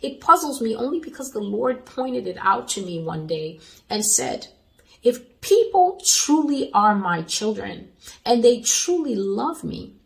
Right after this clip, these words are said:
why is it that they are more interested in defending themselves against the open proof of sin in their lives than falling on their faces and asking for forgiveness,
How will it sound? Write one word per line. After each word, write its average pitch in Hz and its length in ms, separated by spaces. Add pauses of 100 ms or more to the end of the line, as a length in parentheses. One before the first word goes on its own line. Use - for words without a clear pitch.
(300)
why 220 240 (160)
is 370 160
it 311 120
that 247 200
they 226 160
are 180 200
more 202 680
interested 277 960
in 226 240
defending 247 800
themselves 165 800
against 180 720
the 175 180 (180)
open 269 460
proof - 480
of 190 160
sin 294 400
in 185 180
their 151 200
lives 143 520 (760)
than 214 140
falling 254 460
on 202 180
their 175 140
faces - 720 (220)
and 196 240
asking 202 480
for 170 200
forgiveness, 180 1080